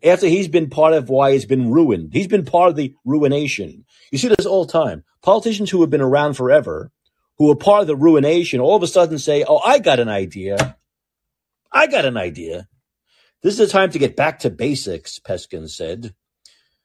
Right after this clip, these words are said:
"There are no progressive or moderate potholes to fill. As to speak, there are just potholes to fill." Peskin, whose district includes a wide swath of downtown where everything's closing,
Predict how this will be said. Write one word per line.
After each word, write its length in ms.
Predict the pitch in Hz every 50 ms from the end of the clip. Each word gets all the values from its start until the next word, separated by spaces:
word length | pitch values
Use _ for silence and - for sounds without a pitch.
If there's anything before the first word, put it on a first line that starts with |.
| _ _ _
"There 140 | 127 131 135
are 60 | 139
no 200 | 165 208 220 220
progressive 640 | 220 - 151 113 - 131 156 151 143 - 156 135 135
or 100 | 110 107
moderate 480 | 110 127 139 147 131 131 127 117 -
potholes 480 | - - 147 151 127 107 127 123 117 -
to 100 | - 107
fill. 480 | - - 120 127 123 123 131 131 113 104
As 140 | 113 117 -
to 120 | 117 110
speak, 380 | - - - 123 127 123 - -
there 160 | 104 120 127
are 60 | 120
just 280 | - 120 123 120 - - _ _ _ _
potholes 600 | - 117 110 - 101 104 101 - 92 90 85 80
to 120 | - 82 -
fill." 520 | - 87 87 80 71 69 69 67 67 _ _ _ _ _ _ _ _ - _ _ _ _ _
Peskin, 340 | - 220 240 - - - 127
whose 100 | 123 113
district 400 | - 180 180 - 208 - - 131
includes 360 | 147 131 - 143 139 120 104
a 120 | 117 113
wide 380 | 107 107 120 143 160 165 160 135
swath 400 | - - - 151 143 143 135 -
of 140 | 123 95 87
downtown 680 | 117 120 120 113 - - 160 165 151 117 92 87 98
where 120 | 98 107 123
everything's 340 | 120 131 120 117 107 98 -
closing, 640 | - - 170 185 196 175 123 110 101 95 98 -